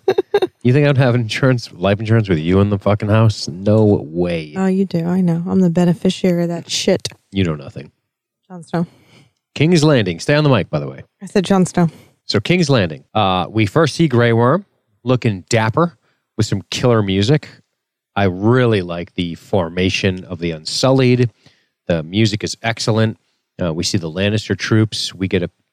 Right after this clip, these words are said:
Speaker 1: touch of the Lannister music blended here. They're loading up barrels. Uh, they're preparing for a siege.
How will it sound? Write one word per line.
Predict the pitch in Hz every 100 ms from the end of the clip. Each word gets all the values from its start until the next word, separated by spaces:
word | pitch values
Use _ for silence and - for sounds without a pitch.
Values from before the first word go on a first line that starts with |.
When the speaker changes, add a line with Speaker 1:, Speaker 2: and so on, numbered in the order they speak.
| -
Speaker 1:
touch | - 120 107 - -
of | - 95 92
the | 92 90 87 80 - _ _ _ -
Lannister | 104 110 - 113
music | 107 113 104 117 - - _ _ 87
blended | 101 101 110 110 120
here. | 107 120 113 131 143 _ _ _ _ _
They're | 101 104
loading | 110 110 104
up | 90 80
barrels. | 113 127 135 131 120 - -
Uh, | 82
they're | 82 82
preparing | - 104 104 101
for | - 85
a |
siege. | - - 190 185 170 143 -